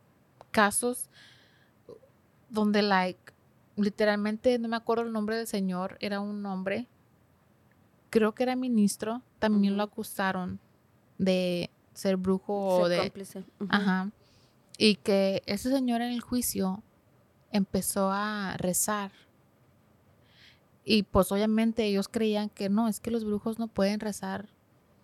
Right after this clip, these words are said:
Speaker 1: rezos sagrados, lo que sea, you
Speaker 2: Sí.
Speaker 1: know? Y ahí es cuando la gente empezó, like, no, empezaron a, like, gritar, "He's innocent,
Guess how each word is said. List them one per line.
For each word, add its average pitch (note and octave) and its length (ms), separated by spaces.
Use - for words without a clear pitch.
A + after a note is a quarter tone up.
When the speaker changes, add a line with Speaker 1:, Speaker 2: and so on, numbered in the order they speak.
Speaker 1:
rezos G3+ 340
sagrados, G3 500
lo G3+ 140
que G3 100
sea, A3+ 280
you F#3+ 100
Speaker 2:
Sí. F#3+ 60
Speaker 1:
know? G3 200
Y A3 140
ahí G3+ 100
es F#3+ 80
cuando B3+ 200
la A#3+ 80
gente A3 240
empezó, A3+ 360
like, G#3+ 420
no, G3+ 360
empezaron G#3 520
a, G3+ 280
like, F#3 300
gritar, F#3 460
"He's G3+ 260
innocent, G#3 460